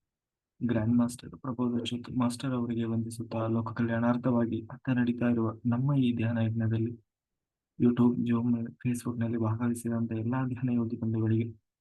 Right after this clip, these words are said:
ವಂದಿಸುತ್ತಾ, ನಮ್ಮ ಈ ಧ್ಯಾನ ಯಜ್ಞಕ್ಕೆ ಸಮಸ್ತ ಬ್ರಹ್ಮಾದಿ ದೇವತೆಗಳನ್ನ, ಯಕ್ಷಗಂಧರ್ವ, ಕಿನ್ನರ, ನಾಗರ ಚೈತನ್ಯವನ್ನ ಆವಾಹನೆಯನ್ನು ಮಾಡೋಣ.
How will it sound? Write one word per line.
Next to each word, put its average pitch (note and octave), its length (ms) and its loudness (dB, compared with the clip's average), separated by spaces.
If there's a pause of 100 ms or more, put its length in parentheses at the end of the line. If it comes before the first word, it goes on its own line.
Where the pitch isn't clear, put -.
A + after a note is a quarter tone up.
(540)
ವಂದಿಸುತ್ತಾ, A#2 460 2
ನಮ್ಮ A#2 220 2
ಈ A2+ 100 0
ಧ್ಯಾನ A2 180 4
ಯಜ್ಞಕ್ಕೆ A2+ 480 2
ಸಮಸ್ತ A#2 380 -2
ಬ್ರಹ್ಮಾದಿ A#2 500 0
ದೇವತೆಗಳನ್ನ, A#2 600 0 (160)
ಯಕ್ಷಗಂಧರ್ವ, A2+ 720 0
ಕಿನ್ನರ, A#2+ 440 2 (140)
ನಾಗರ A#2 400 0
ಚೈತನ್ಯವನ್ನ A#2+ 760 0 (920)
ಆವಾಹನೆಯನ್ನು A2+ 640 4
ಮಾಡೋಣ. A2+ 300 2